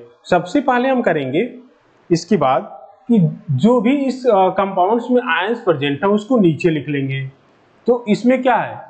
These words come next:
एक तो है calcium ion, ठीक है, जो केटायन है, और दूसरा है oxide ion, जो है anion। तो दोनों ions को पहले हम नीचे लिख देंगे symbol के साथ और valency के साथ।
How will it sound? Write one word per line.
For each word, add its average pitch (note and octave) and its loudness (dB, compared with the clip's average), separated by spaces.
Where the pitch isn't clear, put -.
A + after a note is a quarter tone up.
एक A#3 2
तो C4+ 2
है B3 2
calcium G#3 0
ion, B3 -2
ठीक B3 -4
है, D4+ -4
जो F#3 2
केटायन G3+ -2
है, B3+ -4
और F3 2
दूसरा F3+ 2
है C4 -4
oxide D3+ 0
ion, C#3 -4
जो F#3+ 2
है A3+ -2
anion। B2 -4
तो B3 4
दोनों F#3 2
ions G3+ -2
को B3 0
पहले G#3+ 2
हम A#3 -2
नीचे F3 2
लिख E3+ 2
देंगे F3 2
symbol D3+ 0
के B3 -2
साथ - -6
और G#3+ 4
valency C#3 -2
के F#3+ 2
साथ। A#2 -4